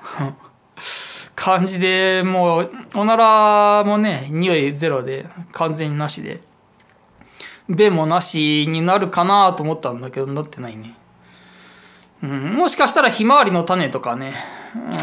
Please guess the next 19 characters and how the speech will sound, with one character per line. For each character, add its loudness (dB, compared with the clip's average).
う -6
ん、 -4
夏 0
目 2
が 4
関 0
係 -2
し -4
て -6
る -10
か -8
も -4
し -6
れ -2
な -10
い -16
で -14
す -14
ね。 -10